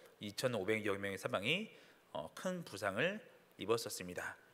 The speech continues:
어, 이게 마지막 사진인데 교회라는 것도, 어, 말씀으로 튼튼히 세워지지 않으면은,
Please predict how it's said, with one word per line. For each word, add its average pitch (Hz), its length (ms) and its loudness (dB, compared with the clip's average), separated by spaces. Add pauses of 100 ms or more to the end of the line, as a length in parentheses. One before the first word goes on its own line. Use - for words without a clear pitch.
(440)
어, 82 280 -10
이게 120 120 -2
마지막 123 320 4
사진인데 101 760 -2 (1120)
교회라는 147 360 10
것도, 143 500 2 (280)
어, - 360 -14
말씀으로 120 920 2
튼튼히 165 400 -4
세워지지 143 360 6
않으면은, 98 420 2